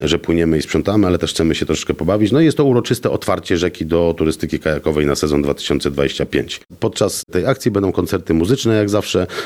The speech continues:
W tym roku wystąpi nasza rybnicka gwiazda, czyli Chwila Nieuwagi,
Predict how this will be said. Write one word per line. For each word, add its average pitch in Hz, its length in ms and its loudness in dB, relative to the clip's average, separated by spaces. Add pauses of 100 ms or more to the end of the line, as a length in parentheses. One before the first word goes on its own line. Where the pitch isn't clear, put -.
W - 80 -20
tym 104 120 2
roku 90 220 2
wystąpi 82 560 2 (220)
nasza 80 420 0
rybnicka 78 460 -2
gwiazda, 76 400 0
czyli 71 240 -2
Chwila 87 280 0
Nieuwagi, 92 600 0